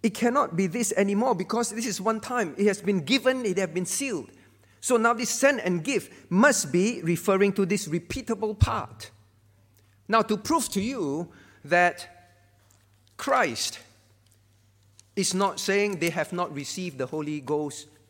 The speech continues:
for indwelling yet, can you please turn to John chapter fourteen again? John chapter fourteen.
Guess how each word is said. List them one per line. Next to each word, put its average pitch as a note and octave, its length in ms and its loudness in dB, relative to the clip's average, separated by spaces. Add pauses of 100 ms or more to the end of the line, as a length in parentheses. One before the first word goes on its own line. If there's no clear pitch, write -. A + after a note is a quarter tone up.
(100)
for - 200 -4
indwelling D3 420 -4
yet, B2+ 240 -6 (240)
can A3+ 160 0
you A3 80 -2
please G#3 320 -8
turn F3 280 -2
to E3 140 -6
John C#3+ 300 -4
chapter C#3 260 -10
fourteen C3 360 -10
again? G#2+ 300 -12 (4000)
John C#3+ 260 0
chapter - 300 -10
fourteen. - 460 -12